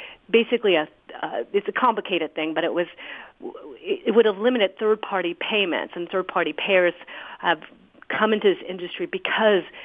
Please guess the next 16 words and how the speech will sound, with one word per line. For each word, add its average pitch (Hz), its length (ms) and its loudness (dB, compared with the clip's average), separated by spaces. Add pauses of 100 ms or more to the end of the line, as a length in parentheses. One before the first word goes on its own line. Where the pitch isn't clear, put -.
(220)
dialysis 170 560 0
is 156 100 -10
just - 220 -10 (180)
so 180 180 4
expensive. 165 540 0
It's 143 160 -8
there 147 160 -2
to 147 60 -4
help 160 280 0 (140)
people 151 380 -2 (400)
pay 202 160 4
for 175 120 -10
their 160 120 -2
premiums, 170 580 2
but 165 220 4 (200)
they, 226 100 6